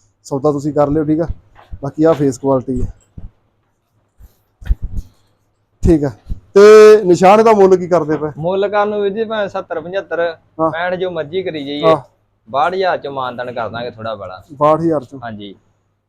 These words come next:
Speaker 1: ਥੋੜਾ ਬਹੁਤਾ ਕਿੰਨਾ?
Speaker 2: ਹਾਂਜੀ, ਸੱਠ ਹਜ਼ਾਰ ਪੰਜ ਸੌ ਦੀ ਦੇ ਦਾਂਗੇ।
Speaker 1: ਸੱਠ ਹਜ਼ਾਰ ਪੰਜ ਸੌ?
Speaker 2: ਹਾਂਜੀ।
Speaker 1: ਲਓ ਜੀ।
Speaker 2: ਹਾਂ।
Speaker 1: ਸੱਠ ਹਜ਼ਾਰ।
Speaker 2: ਬਾਕੀ ਵੈੜ ਨਿੱਘਰ ਆ ਵੀਰ ਜੀ, ਸੂਈ ਸਵਾਈ ਵੀ ਜਿੱਦਾਂ ਮਰਜ਼ੀ ਵੇਖ ਲਓ, ਕੋਈ ਨੁਕਸ ਨਹੀਂ ਵੀਰ ਜੀ।
Speaker 1: ਹਾਂ।
Speaker 2: ਬਾਕੀ ਆਪਣੀ ਥਣਾ ਥੁਣਾ ਦੀ ਗਾਰੰਟੀ ਹੋ ਗਈ, ਕੋਈ ਭਾਰ ਪਿੱਛਾ ਨਹੀਂ, ਕੋਈ ਕੁਛ ਨਹੀਂ ਕਰਦੀ ਜੀ।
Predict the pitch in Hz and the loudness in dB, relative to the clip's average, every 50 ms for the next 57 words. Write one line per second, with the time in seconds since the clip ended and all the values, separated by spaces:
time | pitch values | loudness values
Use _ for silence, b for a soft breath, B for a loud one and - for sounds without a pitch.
0 | _ _ 165 165 170 156 160 160 160 160 - 151 143 139 135 135 127 123 113 113 | _ _ 0 0 2 0 0 -2 -2 -4 -6 -8 -8 -8 -8 -8 -8 -8 -8 -8
1 | 113 107 - _ _ _ _ _ - - - 196 214 208 202 196 180 165 160 143 | -10 -10 -14 _ _ _ _ _ -2 -2 -2 -2 2 2 2 2 2 0 -4 -6
2 | 127 - 143 143 139 131 131 117 113 113 120 110 101 95 _ _ _ _ - 165 | -6 -6 -6 -6 -4 -6 -6 -8 -8 -10 -10 -12 -14 -16 _ _ _ _ 0 0
3 | 160 160 175 170 156 131 - 143 135 127 - 147 143 135 127 120 117 110 107 107 | 0 0 -2 -4 -4 -4 -6 -8 -8 -8 -6 -4 -4 -4 -2 -4 -4 -4 -6 -8
4 | 107 - _ _ _ _ _ _ _ _ - 151 156 147 139 131 - 104 - - | -12 -18 _ _ _ _ _ _ _ _ -2 0 2 2 2 0 -2 -4 -6 -6
5 | - - 110 95 92 101 101 - - - _ - - 170 240 247 190 269 269 254 | -6 -6 -8 -10 -10 -10 -12 -12 -12 -12 _ 2 6 6 8 8 8 6 6 6
6 | 262 254 262 262 262 269 254 226 196 233 247 262 262 247 240 233 196 226 254 254 | 6 6 6 4 4 2 0 2 2 4 4 4 4 4 2 0 -2 -2 -4 -4
7 | 226 - _ _ _ _ - 214 220 226 226 180 214 220 220 233 240 247 233 220 | -4 -6 _ _ _ _ -4 -2 0 0 0 0 2 4 4 4 4 2 0 -2
8 | 214 185 220 214 208 202 196 175 185 226 226 220 208 208 208 214 196 202 214 208 | 0 0 0 0 0 -2 -4 -4 -4 -4 -4 -2 -2 -2 -4 -4 -4 -4 -4 -4
9 | 214 208 202 190 165 - 170 175 190 196 196 185 165 165 196 185 170 - _ _ | -4 -4 -6 -8 -8 -8 -8 -6 -6 -6 -6 -6 -4 -4 -4 -4 -4 -8 _ _
10 | _ _ 143 143 180 175 135 196 196 190 190 202 190 170 180 185 190 185 180 180 | _ _ 2 2 2 2 2 0 0 0 -2 -4 -6 -4 -4 -2 -2 -4 -4 -4
11 | 185 185 190 190 175 170 160 156 151 156 190 196 185 180 180 165 180 185 185 185 | -6 -6 -6 -6 -6 -6 -6 -6 -4 -2 -2 -2 -2 -4 -4 -6 -6 -6 -6 -2
12 | - 180 175 165 143 135 127 - - 139 147 160 156 170 170 170 151 160 156 151 | 0 0 0 0 -2 -6 -12 -12 -10 -10 -10 -8 -6 -6 -6 -6 -6 -8 -8 -8
13 | 143 139 151 156 156 147 127 131 131 131 143 | -10 -14 -10 -6 -6 -6 -4 -4 -6 -6 -6